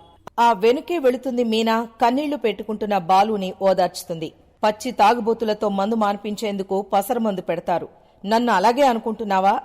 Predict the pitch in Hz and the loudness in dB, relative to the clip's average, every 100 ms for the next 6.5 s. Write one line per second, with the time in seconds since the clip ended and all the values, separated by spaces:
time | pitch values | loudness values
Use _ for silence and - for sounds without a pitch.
0 | - 208 226 175 - 233 214 170 - 156 | -4 -4 -4 -2 0 0 -6 -6 -4 -4
1 | 151 - _ _ _ - 247 262 269 233 | -6 -16 _ _ _ -4 -4 2 2 4
2 | 226 247 247 208 214 254 214 214 226 202 | 2 2 2 0 0 0 0 -4 -4 -2
3 | 190 196 - 190 226 269 240 190 190 196 | -2 -4 -2 -4 -2 -2 0 0 -2 -4
4 | 208 233 196 202 190 190 190 208 180 175 | -4 -2 -4 -4 -6 -6 -8 -6 -6 -6
5 | - _ _ 220 262 269 269 220 233 285 | -8 _ _ 0 2 2 2 2 2 0
6 | 330 285 233 214 208 | -2 -2 -4 -2 -2